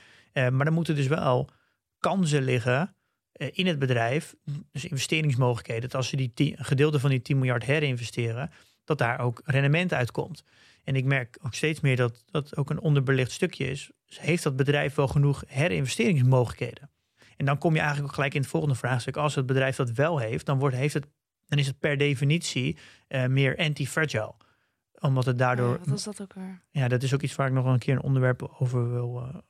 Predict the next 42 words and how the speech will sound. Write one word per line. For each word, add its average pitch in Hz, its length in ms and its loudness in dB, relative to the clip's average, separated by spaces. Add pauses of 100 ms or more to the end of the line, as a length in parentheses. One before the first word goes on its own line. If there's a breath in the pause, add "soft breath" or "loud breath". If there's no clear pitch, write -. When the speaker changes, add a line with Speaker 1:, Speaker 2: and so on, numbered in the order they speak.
(100)
Speaker 1:
Maar 185 140 -2
ik 135 60 -2
Speaker 2:
doen. 135 100 2
Speaker 1:
heb 151 80 2
het 247 100 -10
wel 269 100 0
een 254 120 -2
keer 220 140 -12
gehoord. 208 320 -8
Speaker 2:
Ja, 143 180 2
dus 123 220 -4
het 143 160 0
is 156 60 -10
eigenlijk 151 300 0
heel 147 160 4
belangrijk 139 420 4
voor 135 140 0
bedrijven 127 380 2
is 120 120 -2
hoe, 131 340 2 (400 loud breath)
eh, 127 420 -8 (260)
ja, 131 340 -6
of, - 180 -14 (220)
ja, - 120 -6
je 135 100 0
hebt 139 120 2
dan 139 160 2
de 127 60 4
fragiliteit 139 920 0
eigenlijk. 147 340 0
Dus 131 100 -4
hoe 127 120 0
fragiel 139 460 0
is 139 140 2
een 127 140 2
business? 143 460 2 (220)
Eh, 131 420 -4
en 135 120 2
je 131 60 2
hebt 123 120 0
natuurlijk 123 240 -6
a-, 139 140 -2